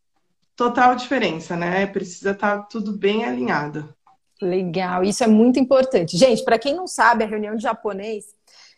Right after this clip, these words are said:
Speaker 2: é uma reunião que eu gosto muito, aí, ó, e quem faz comprova que é muito legal, é o seguinte: todos os dias, no primeiro período e no final do período, você faz uma reunião de três minutos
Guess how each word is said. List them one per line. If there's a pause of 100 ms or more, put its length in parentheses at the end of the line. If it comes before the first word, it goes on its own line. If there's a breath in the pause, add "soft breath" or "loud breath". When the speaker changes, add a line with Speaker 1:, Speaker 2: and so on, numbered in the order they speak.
Speaker 2:
é
uma
reunião (100)
que
eu
gosto
muito,
aí,
ó,
e
quem
faz
comprova
que
é
muito
legal,
é
o
seguinte: (320)
todos
os
dias, (220)
no
primeiro
período
e
no
final
do
período,
você
faz
uma
reunião
de
três
minutos